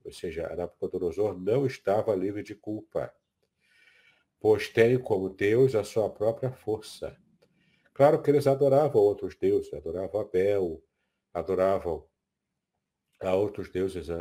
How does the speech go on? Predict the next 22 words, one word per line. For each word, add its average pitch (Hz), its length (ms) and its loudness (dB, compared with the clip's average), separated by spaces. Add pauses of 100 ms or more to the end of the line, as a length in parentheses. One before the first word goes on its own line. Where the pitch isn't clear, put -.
(120)
é, 78 320 -6 (100)
pagãos, 98 720 -2 (600)
mas 92 240 -2
olha 120 200 2
só, 87 340 -2
né, 87 100 -2
a 87 100 2
soberba 113 680 0
de - 100 -12
Nabucodonosor 87 800 -6
era 82 100 -6
tão - 160 -8
grande 101 420 -4
que - 120 -6
ele 127 100 -4
próprio, 104 400 0
né, 82 120 -6
como - 200 -16
imperador, 87 500 -8
se - 80 -18
considerava 98 540 -4
Deus. 92 560 -2